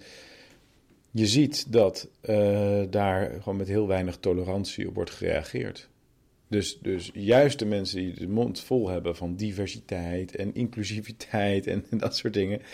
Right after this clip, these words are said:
die zijn, die blijken ontzettend geborneerd te zijn en beperkt te zijn in, in een heleboel dingen die zij op een bepaalde manier zien. En dat moet zo zijn. En ja, dat is nou eenmaal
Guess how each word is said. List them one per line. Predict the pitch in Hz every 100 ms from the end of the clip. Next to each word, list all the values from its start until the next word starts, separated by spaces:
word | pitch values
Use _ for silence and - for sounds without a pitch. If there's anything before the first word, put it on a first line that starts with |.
| - - - - _
die | 113
zijn, | 117 120 113 107
die | 113
blijken | 120 127 120 -
ontzettend | 117 - 143 -
geborneerd | - 98 107 104 110 139 143 95 -
te | 98
zijn | 90 87 90
en |
beperkt | 90 87 - 78 95 -
te | 92
zijn | 87 87 87
in, | - 101 90 - - - _ _ _
in | - 107
een | 104
heleboel | 110 127 104 104 98
dingen | 104 123 98
die | 80 92
zij | 87 85
op | 87
een |
bepaalde | - 90 90
manier | 87 82
zien. | - 127 131
En |
dat | 85 90
moet | 101 113
zo | - 92 90
zijn. | 110 117 85 80 - - - - _ -
En | 104 98 98 98 - - -
ja, | 107 117
dat | 110 101 -
is | 117 -
nou | 107 98
eenmaal | 104 107 98 92 90 85 -